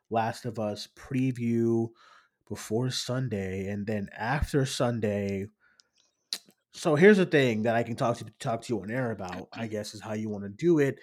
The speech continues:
Speaker 1: because as of right now, the Cinemania Live shows are scheduled for Saturdays,
Speaker 2: Mm.
Speaker 1: but it's like, I know we cannot wait a, wait a week <laughs> after every
Speaker 2: <laughs>
Speaker 1: episode to talk about it, so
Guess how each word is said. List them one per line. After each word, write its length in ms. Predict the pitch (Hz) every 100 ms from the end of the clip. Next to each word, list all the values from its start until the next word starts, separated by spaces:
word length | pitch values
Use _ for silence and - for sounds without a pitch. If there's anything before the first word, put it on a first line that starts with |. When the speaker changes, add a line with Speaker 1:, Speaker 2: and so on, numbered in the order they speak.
| - - _ _
Speaker 1:
because 140 | 139 117
as 260 | 151 175
of 140 | 180 170
right 220 | 175 139
now, 400 | 143 151 143 139
the 100 | 127
Cinemania 420 | - 143 131 123
Live 260 | 117 117 120
shows 180 | 123 107
are 60 |
scheduled 680 | 98 - 120 117 107 98 98 - _ _ _
for 180 | - 98
Saturdays, 1040 | - - 107 98 82 69 65 - 113 -
Speaker 2:
Mm. 420 | 190 175 156 156 156 117
Speaker 1:
but 600 | 143 131 110 104 - - _ _ _ _ _ _ _
it's 260 | - 104 -
like, 240 | 101 98 -
I 180 | - 104
know 240 | 107 110
we 180 | 110 110
cannot 360 | 107 117 101 98
wait 220 | 107 107
a, 60 | 104
wait 320 | 95 110 113
a 60 |
week 500 | 101 107 113 107 - _ _ _
<laughs> 280 | _ _ -
after 320 | 220 226 - 392 339
every 240 | 415 - 415
Speaker 2:
<laughs> 120 | 392
Speaker 1:
episode 800 | 262 269 - - 139 131 120 120 - - - _
to 120 | - 139
talk 340 | - 139 139
about 380 | 131 110 101 101
it, 260 | 95 90
so 640 | - - - 143 131 123